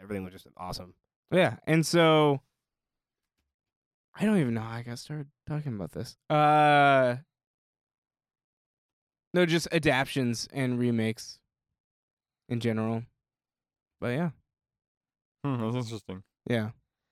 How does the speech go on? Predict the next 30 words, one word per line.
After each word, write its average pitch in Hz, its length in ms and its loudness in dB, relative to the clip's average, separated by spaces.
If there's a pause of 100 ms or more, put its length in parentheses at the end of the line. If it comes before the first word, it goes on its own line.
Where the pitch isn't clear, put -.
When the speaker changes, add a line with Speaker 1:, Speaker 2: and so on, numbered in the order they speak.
(560)
Speaker 2:
Cool 147 120 0
stuff. 123 280 -2 (160)
Cool 151 100 -2
stuff. - 280 -8 (680)
Um, 160 500 4
well, 175 200 6
that's 208 240 4
probably 214 300 0
going 180 180 2
to 165 40 2
be 160 160 4
it 190 180 -2
for 151 280 0
our 135 460 4 (220)
Comic-Con 175 460 0
special. 160 400 -2
Thank 156 240 0
you, 156 120 4
Eric, 143 220 4
for 147 120 0
joining 135 340 2
us. 151 140 2
Speaker 3:
Thank 117 120 0
you 147 80 2
guys. 107 460 2
This 120 80 0
has 143 160 4
Speaker 2:
Uh, 127 240 4
Speaker 3:
been 123 120 2
amazing. 120 460 -2